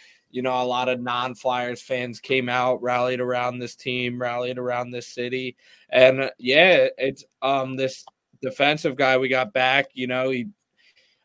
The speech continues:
um, Cutter may have more potential, but, you know, he's a, he's a guy that we can prop in right now on our defense. It's an upgrade, and, you know, he wants to play here.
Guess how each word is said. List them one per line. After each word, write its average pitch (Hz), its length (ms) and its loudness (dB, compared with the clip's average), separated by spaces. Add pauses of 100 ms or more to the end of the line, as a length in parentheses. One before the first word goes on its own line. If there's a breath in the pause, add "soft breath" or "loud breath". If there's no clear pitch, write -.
(100)
um, 127 320 2
Cutter 143 380 0
may 139 200 2
have 131 300 2
more 131 320 -2
potential, 135 640 -4
but, 131 320 0
you 131 120 -6
know, 139 160 -4
he's 139 180 -2
a, 135 80 -4 (200)
he's 139 280 -2
a 135 80 -2
guy 143 360 2
that 151 220 0
we 139 80 -4
can 139 220 -6
prop 147 340 -2
in 139 220 0
right 131 280 2
now 139 280 -2
on 147 140 -2
our 139 100 -4
defense. 139 640 -6
It's 131 180 -8
an 127 140 -4
upgrade, 131 600 0
and, 123 420 -4 (140)
you 123 120 -10
know, 143 260 -2
he 147 100 2
wants 147 360 -2
to 143 100 -2
play 117 300 -2
here. 110 240 -6